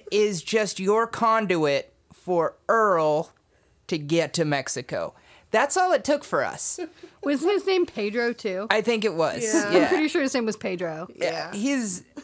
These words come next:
Speaker 1: a super minor character, but he's so important. So important.
Speaker 2: Oh, yeah, I loved him. He was great.
Speaker 1: Nowadays, we would need a lot more to set that up.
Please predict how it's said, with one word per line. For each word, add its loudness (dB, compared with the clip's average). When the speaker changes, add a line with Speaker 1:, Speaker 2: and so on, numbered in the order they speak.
Speaker 1:
a -2
super 0
minor 2
character, 0
but -12
he's -4
so 4
important. -2
So 4
important. 0
Speaker 2:
Oh, -2
yeah, 0
I -2
loved -2
him. -4
He -4
was -8
great. -8
Speaker 1:
Nowadays, 2
we 2
would 2
need 2
a 4
lot 0
more 2
to -6
set -4
that 0
up. 0